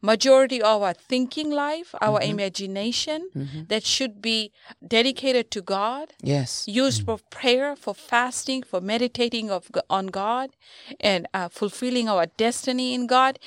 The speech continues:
Speaker 1: He uses these things to keep our attention away from God.
Speaker 2: Yes.
Speaker 3: Mm, yeah.
Speaker 1: And keeps on twisting and turning
Speaker 2: Mm-hmm.
Speaker 1: things,
Speaker 2: Perverting.
Speaker 1: uh, perverting it,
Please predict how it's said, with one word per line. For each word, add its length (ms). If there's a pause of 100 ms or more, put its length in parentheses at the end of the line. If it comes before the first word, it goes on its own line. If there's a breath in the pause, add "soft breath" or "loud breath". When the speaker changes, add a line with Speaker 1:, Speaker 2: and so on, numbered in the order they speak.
(140 loud breath)
Speaker 1:
He 160
uses 680
these 240
things 580
to 100 (140)
keep 400
our 260
attention 500
away 240
from 240
God. 320 (120)
Speaker 2:
Yes. 540
Speaker 3:
Mm, 60
yeah. 200 (480)
Speaker 1:
And 220
keeps 340
on 120 (140)
twisting 640
and 140 (240)
turning 680 (160)
Speaker 2:
Mm-hmm. 120
Speaker 1:
things, 560
Speaker 2:
Perverting. 400
Speaker 1:
uh, 160 (220)
perverting 600
it, 300